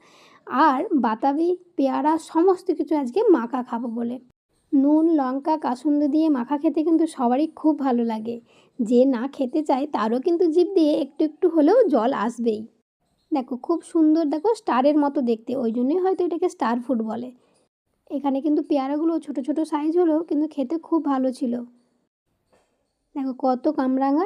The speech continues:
এবং পেয়ারা একজন নিয়ে এসেছে, মানে একটা স্টুডেন্ট। আর এখানে ছিল একটা গোটা বাতাবি, এই বাতাবিটাই ছাড়িয়ে মাখা হবে দেখো। তারপরে দেখাচ্ছি তোমাদের, দেখো পুরো বাতাবিটাই ছাড়ানো হয়ে গেছে। এখানে নুন, লঙ্কা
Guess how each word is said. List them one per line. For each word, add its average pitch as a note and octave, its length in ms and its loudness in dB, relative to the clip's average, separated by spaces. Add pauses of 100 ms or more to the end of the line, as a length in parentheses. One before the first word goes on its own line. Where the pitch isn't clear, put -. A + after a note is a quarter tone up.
এবং D#4 120 2 (120)
পেয়ারা C4+ 340 0
একজন D4 280 0
নিয়ে B3 180 2
এসেছে, A3+ 340 -8 (640)
মানে C#4+ 140 0
একটা C#4 240 -2
স্টুডেন্ট। G#3+ 440 -2 (600)
আর D4 240 2 (120)
এখানে C#4+ 240 0
ছিল C#4+ 160 0
একটা C#4+ 200 -4
গোটা B3+ 320 0
বাতাবি, B3+ 440 0 (220)
এই D4 80 -2
বাতাবিটাই C4 600 -2
ছাড়িয়ে B3+ 380 -2
মাখা C4+ 320 0
হবে A#3 200 -2
দেখো। A3 280 -8 (320)
তারপরে C#4 360 -2
দেখাচ্ছি D4 360 -4
তোমাদের, D#4 340 0 (840)
দেখো C4 240 -10 (160)
পুরো E4+ 200 4
বাতাবিটাই D4+ 540 -2
ছাড়ানো C#4+ 360 0
হয়ে D#4 240 2
গেছে। D#4+ 240 -2 (120)
এখানে D4 240 -2 (140)
নুন, D4 220 2 (180)
লঙ্কা C#4 400 -4